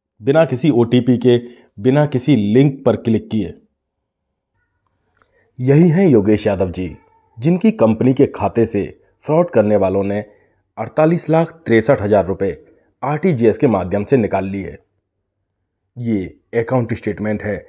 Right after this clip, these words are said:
जिसमें साफ दिखाई दे रहा है कि उनके खाते से अड़तालीस लाख तिरसठ हज़ार रुपये पांच बार में बारह लाख, बारह लाख, दस लाख, दस लाख और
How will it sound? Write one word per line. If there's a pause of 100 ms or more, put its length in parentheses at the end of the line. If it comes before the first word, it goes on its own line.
(240)
जिसमें
साफ
दिखाई
दे
रहा
है (600)
कि
उनके
खाते
से (520)
अड़तालीस
लाख (100)
तिरसठ
हज़ार
रुपये (600)
पांच
बार
में (420)
बारह
लाख,
बारह
लाख, (240)
दस
लाख, (220)
दस
लाख (420)
और